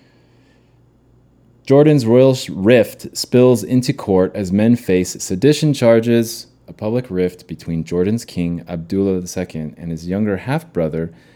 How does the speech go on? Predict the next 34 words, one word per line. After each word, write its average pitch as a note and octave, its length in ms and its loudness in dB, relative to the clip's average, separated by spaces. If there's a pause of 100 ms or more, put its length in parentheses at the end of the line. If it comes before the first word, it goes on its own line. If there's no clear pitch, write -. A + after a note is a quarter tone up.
(120)
entered F#2+ 460 -6
a F2+ 80 -12
new F#2 260 -2
stage D#2 500 -6 (120)
as - 140 -18
two C3+ 260 -2
of B2 100 -4
the A2+ 60 -2
prince's G2+ 540 -2
alleged F#2+ 580 -4
co-conspirators E2+ 1080 -4 (400)
appeared B2 480 0
in G2 120 -4
court G#2 300 -2
for - 140 -10
the F2+ 60 -4
first B2 400 -2
time F#2+ 260 -2
to F#2 100 -10
face G2+ 360 -6
charges F#2+ 420 -2
of D#2 160 -14
sedition E2+ 720 -6 (380)
over F#2 240 -4
their F2 140 -4
involvement F2+ 720 -2
in F2+ 80 -10
a E2 40 -10
purported A2 680 -2
plot F#2 500 -4
to F#2 140 -12
replace F#2 400 -6
the E2 100 -10
monarch. D#2+ 560 -6